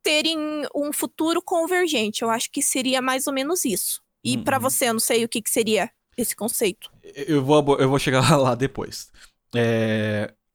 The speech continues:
Speaker 2: a-, agora, o, em que contextos, tá, a gente tem duas, ah, almas ali que são correspondentes em tudo, mas como que isso,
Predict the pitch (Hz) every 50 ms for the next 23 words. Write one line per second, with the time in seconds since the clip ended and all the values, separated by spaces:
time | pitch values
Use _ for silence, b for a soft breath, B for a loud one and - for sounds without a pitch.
0 | _ _ - 135 151 - 151 156 147 165 165 160 156 151 - - _ _ _ _
1 | _ - 170 170 - - - 165 160 175 165 170 - 220 220 - 220 208 165 -
2 | - 143 151 139 - - - 107 104 - - - 135 113 110 110 110 - 127 139
3 | 135 - 135 139 143 139 b b b b b b b b _ - 120 139 151 160
4 | 165 156 151 - - - - - - - 123 123 120 117 113 - - - - 107
5 | 113 123 127 131 135 131 127 127 120 120 117 120 117 113 117 113 - 131 123 120
6 | 110 - - 127 120 120 - - 120 123 117 - 131 123 117 117 113 113 123 123
7 | 107 - 110 101 98 95 b b b b b b b b b b - 123 131 131
8 | 131 131 131 131 120 - - - - _ _ _ _ - 180 220 220 202 156 131
9 | 120 - - 139 139 135 135 127 - - 135 131 127 123 120 117 -